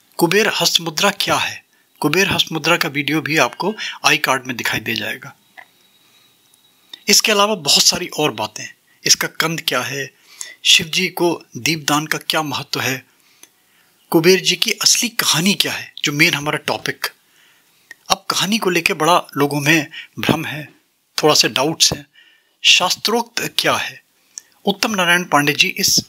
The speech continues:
just मेरे दो मिनट के बाद में बताने जा रहे हैं कि इनकी कथा क्या है, क्या वास्तविकता है, क्या वास्तव में व्यसनी थे कुबेर जी,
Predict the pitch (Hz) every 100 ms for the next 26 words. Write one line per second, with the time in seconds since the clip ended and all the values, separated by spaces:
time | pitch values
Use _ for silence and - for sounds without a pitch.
0 | 143 233 - 151 165 156 156 151 143 -
1 | 127 131 131 135 123 127 135 131 120 123
2 | 120 147 226 - - - - 247 - -
3 | 160 - 240 233 - 156 - 220 - 196
4 | 170 - 123 - _ _ - 226 165 151
5 | - 151 147 - 120 107 - _ _ -
6 | - _ _ _ _ - _ - 202 170
7 | - - 202 214 - 156 160 - 180 190
8 | - 180 196 - _ _ _ _ _ -
9 | 165 165 151 -